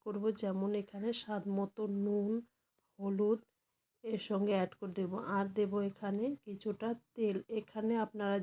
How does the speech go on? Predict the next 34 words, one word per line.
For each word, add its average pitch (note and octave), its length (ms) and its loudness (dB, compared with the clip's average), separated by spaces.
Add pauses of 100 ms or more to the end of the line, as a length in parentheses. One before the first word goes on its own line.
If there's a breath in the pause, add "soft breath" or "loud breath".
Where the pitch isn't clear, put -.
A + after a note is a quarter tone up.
যে F#3+ 100 4 (140)
তেল G#3 160 -2 (120)
খান G3+ 200 -4
সেটাই G3 440 -2
ব্যবহার F#3 360 2
করতে G3 300 -10
পারেন। F3+ 280 -2 (160)
এখানে G3+ 260 -4 (100)
আমি G3 160 4
রাইস F#3 360 2
ব্র্যান F#3+ 200 2
অয়েল F3+ 220 2 (120)
তেল F#3 160 -2 (100)
ব্যবহার F3+ 300 0 (100)
করছি, F#3+ 380 -6 (540 loud breath)
মানে F#3 220 0 (140)
চালের G3 300 2 (120)
থেকে F#3+ 300 -6
যে F#3 140 -2 (120)
তেল F#3 200 0 (120)
হয় G3+ 200 -2 (120)
সেই F#3 260 0
তেল F#3 220 -4
ব্যবহার F3+ 300 2 (100)
করছি। F3+ 320 -8 (600 soft breath)
তো - 20 -10 (160)
সমস্ত G3 320 2 (140)
উপকরণ G#3+ 440 0 (120)
দিয়ে G3+ 140 6 (180)
ভালো F3+ 240 2
করে F#3+ 280 -2
একটু - 260 -4 (100)
হাতের F#3+ 400 -6
সাহায্যে F#3 360 0